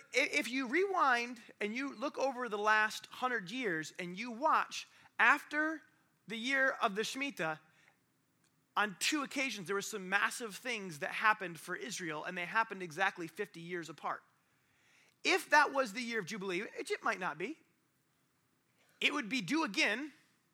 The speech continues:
September, it would commence September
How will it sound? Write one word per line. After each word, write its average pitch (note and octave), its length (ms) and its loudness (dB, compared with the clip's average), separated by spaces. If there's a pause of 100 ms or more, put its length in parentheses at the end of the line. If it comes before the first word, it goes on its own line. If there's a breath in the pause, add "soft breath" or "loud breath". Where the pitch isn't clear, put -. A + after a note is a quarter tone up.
(3000)
September, C4 920 -2 (1300 soft breath)
it G3 40 -2
would F#3 100 -8
commence A3+ 340 -6
September F#3+ 840 -2